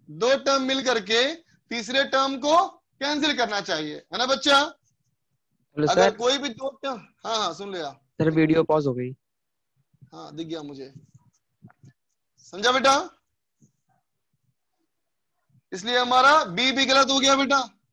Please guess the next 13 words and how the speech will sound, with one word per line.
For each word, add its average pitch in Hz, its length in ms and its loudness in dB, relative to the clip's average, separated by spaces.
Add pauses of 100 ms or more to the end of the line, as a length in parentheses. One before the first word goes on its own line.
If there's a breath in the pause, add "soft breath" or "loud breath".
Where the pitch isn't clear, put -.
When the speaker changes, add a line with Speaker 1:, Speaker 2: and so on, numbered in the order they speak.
(1200)
Speaker 1:
अब 202 140 -2
सी 269 160 0
देखो, 220 300 2 (720)
सी 262 160 -4
कहता 262 360 4
है 269 80 2
number 247 380 0
of 269 200 2
particle 254 480 2 (140)
on 240 180 -2
the 254 160 0
x 269 220 0
axis 180 540 -4